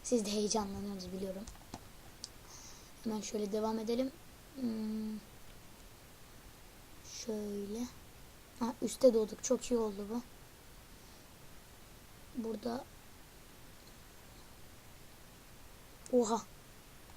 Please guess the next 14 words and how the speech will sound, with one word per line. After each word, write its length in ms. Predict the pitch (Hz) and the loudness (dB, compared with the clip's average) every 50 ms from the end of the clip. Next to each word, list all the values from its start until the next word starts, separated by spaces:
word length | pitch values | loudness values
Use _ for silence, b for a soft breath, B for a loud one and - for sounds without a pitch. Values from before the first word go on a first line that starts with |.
| - - - - - - - - - - - - - - - - - - - - - - - - - - - - - - - | -14 -14 -14 -14 -14 -14 -14 -14 -14 -16 -16 -16 -16 -14 -14 -14 -14 -14 -16 -16 -16 -16 -14 -14 -14 -14 -14 -14 -14 -12 -12
İşte 200 | - - - 214 | -8 -6 -4 -4
seni 260 | - - 220 214 208 | -2 -2 -2 -2 0
de 80 | 214 208 208 | -2 -2 -2
ben 80 | 202 | -2
öldürürüm. 380 | 196 190 185 - - - - - - - - - - - - - - - - - - - - - - - - - - - - - - - - - - - - - - - - - - - - - - - - - - - - - - - - - - - - - - - - - - - - - - - - - - - - - - - - - - - - - - - - - - - - - - - - - - - - - - - - - - | -4 -4 -6 -8 -8 -10 -10 -12 -12 -12 -12 -12 -12 -14 -16 -16 -16 -16 -14 -16 -16 -16 -14 -14 -14 -14 -14 -14 -16 -16 -16 -16 -16 -16 -16 -16 -16 -16 -16 -16 -16 -16 -16 -16 -18 -16 -16 -16 -16 -16 -16 -16 -16 -16 -16 -16 -16 -16 -16 -16 -16 -16 -16 -16 -16 -16 -16 -16 -16 -16 -16 -16 -14 -14 -14 -14 -14 -16 -16 -16 -16 -16 -16 -16 -16 -16 -16 -16 -16 -16 -16 -16 -16 -16 -16 -16 -16 -16 -16 -16 -16 -16 -16 -16 -16 -16 -14 -10 -8
Evet, 280 | 208 196 185 185 - - | -8 -8 -8 -10 -10 -8
şöyle. 260 | - - 196 185 175 175 - B B B B B B B - - - - - - - - - - - - | -8 -6 -6 -8 -8 -10 -12 B B B B B B B -14 -16 -16 -16 -16 -16 -16 -16 -14 -6 0 2
O 120 | 233 220 | 4 6
adamı 320 | 220 214 208 214 208 202 | 6 6 4 2 2 2
aldı, 260 | 196 185 185 185 214 202 | 0 -2 -4 -4 -4 -4
biz 160 | 202 196 190 - | -4 -6 -6 -6
de 60 | 202 | -8
onu 60 | 196 | -6
aldık. 360 | 196 190 185 180 - - - | -6 -8 -8 -10 -12 -14 -14